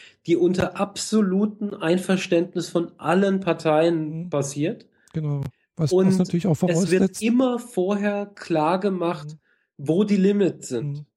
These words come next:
Speaker 2: Genau, man muss sich vorneweg auch darüber verständigen, was Sache ist, was, was geht, was nicht geht und man muss sich darüber einigen.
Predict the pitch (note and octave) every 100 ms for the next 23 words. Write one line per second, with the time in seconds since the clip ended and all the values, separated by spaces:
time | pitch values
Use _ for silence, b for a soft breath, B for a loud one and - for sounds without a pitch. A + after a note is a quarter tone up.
0 | - - - E3+ D#3+ - E3+ F#3 G3+ E3+
1 | F#3+ F#3+ F3+ G3 E3+ - F3 E3 D#3 -
2 | D#3+ - E3 G#3 A3+ A#3+ A3+ G3+ B B
3 | B B B C#3+ E3+ F3+ - D4+ D4+ _
4 | - E3+ D#3+ B3+ A3 A3 - - E3+ D3
5 | - - - _ _ _ E3+ C#3 - F#3+
6 | - D#3+ C#3 D#3 G#3 - G#3+ A#3+ D#3+ E3
7 | D#3+ F#3 - F3 F3+ F3 F#3 D3+ D#3 C#3+
8 | A#2+ A2